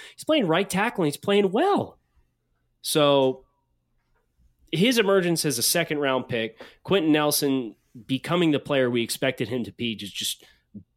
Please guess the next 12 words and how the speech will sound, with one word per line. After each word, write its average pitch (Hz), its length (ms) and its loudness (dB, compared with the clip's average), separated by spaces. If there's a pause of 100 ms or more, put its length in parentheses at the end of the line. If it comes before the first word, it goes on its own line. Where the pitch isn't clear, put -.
(120)
putting 185 260 -4
people 143 320 -2
in 117 80 -2
body 131 360 -2
bags. 107 480 -8 (340)
And 131 200 -2
Ryan 151 280 2
Kelly, 147 320 -2
who 113 120 -10
plays 139 320 -4
center, 135 360 0
who 127 260 -4